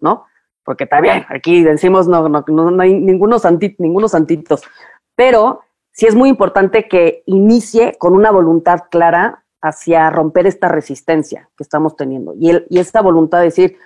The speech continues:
oye, ¿quieres que te ayude? Sí, perfecto. ¿Cuándo te veo? El lunes a las, a las nueve. Ok, una vez, perfecto, si se, si se cambia la sesión. Pero si es algo crónico, entonces hay una falta de compromiso. Y, y como hago todo, hago todo.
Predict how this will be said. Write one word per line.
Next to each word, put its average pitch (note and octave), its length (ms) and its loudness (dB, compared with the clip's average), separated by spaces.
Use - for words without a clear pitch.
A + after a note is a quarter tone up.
oye, E3+ 240 0
¿quieres A3+ 240 0
que F#3 100 0
te E3 100 -2
ayude? F#3 220 4
Sí, G3 140 -6
perfecto. F3+ 420 -2
¿Cuándo G3 220 -2
te F3+ 100 0
veo? F#3 160 2
El F3 80 2
lunes F#3+ 280 2
a E3+ 40 0
las, D#3+ 240 0
a D#3+ 60 -2
las D#3 180 0
nueve. F3+ 300 0
Ok, D#3 280 -2
una G#3 240 0
vez, A3 320 0
perfecto, G3+ 480 -2
si G3+ 140 -6
se, - 240 -4
si D3+ 140 -8
se C#3 160 -4
cambia F#3 240 2
la D#3+ 100 0
sesión. D#3 380 -2
Pero D3 120 0
si F#3 120 0
es G#3 80 0
algo G#3+ 200 2
crónico, F#3+ 360 0
entonces F3 300 -4
hay F3+ 100 0
una F#3+ 120 2
falta G#3 300 -2
de - 60 -4
compromiso. C#3+ 560 -4
Y, F#3 140 0
y F#3+ 80 -2
como G#3+ 240 0
hago B3 220 2
todo, B3 240 2
hago G#3+ 220 0
todo. G#3+ 340 -2